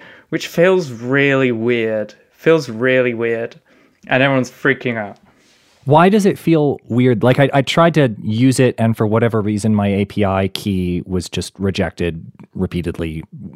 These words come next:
Speaker 2: probably because of, you know, servers falling over, who knows what. "Let me in." <laughs> Bang, bang, bang.
Speaker 1: I think you need to, you need to put five dollars on your account.
Speaker 2: Oh, I put, I put, I put not five hundred dollars, but more than five dollars on my account.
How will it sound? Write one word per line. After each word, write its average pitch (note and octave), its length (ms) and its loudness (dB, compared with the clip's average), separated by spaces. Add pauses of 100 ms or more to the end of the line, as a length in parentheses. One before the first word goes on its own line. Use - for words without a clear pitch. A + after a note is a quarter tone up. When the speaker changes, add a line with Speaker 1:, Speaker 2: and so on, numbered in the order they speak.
(300)
Speaker 2:
probably F#2+ 380 -2
because F2 340 -6
of, D#2 300 -16
you F2 100 -10
know, D#2+ 120 -12
servers F2+ 360 -2
falling E2 360 -4
over, D#2 360 -10 (340)
who C3+ 80 0
knows F2 260 -4
what. F2+ 180 -4 (580)
"Let G3 140 4
me C4+ 160 4
in." C4 340 4
<laughs> B3 520 0
Bang, D#3 220 4
bang, C#3 160 4
bang. C3 260 2 (200)
Speaker 1:
I F3+ 60 0
think B3+ 240 2
you G#3+ 80 4
need G#3+ 200 0
to, F3 360 4
you D3+ 120 -2
need F#3+ 80 0
to - 80 -10
put F3+ 180 4
five F3 240 2
dollars E3+ 300 4
on C3+ 100 -2
your A#2+ 100 -2
account. A#2 340 -4
Speaker 2:
Oh, C3 120 6
I C3+ 100 8
put, D3 340 2
I C3+ 120 4
put, C#3+ 320 2 (160)
I A#2+ 100 2
put A#2 300 0
not A#2+ 240 2
five A2 200 4
hundred G2 260 2
dollars, F2 360 0
but F2+ 180 -2
more G2 220 2
than F2+ 140 0
five F2 220 -4
dollars E2 260 -4
on F2 80 -6
my E2 120 -6
account. F2 360 -8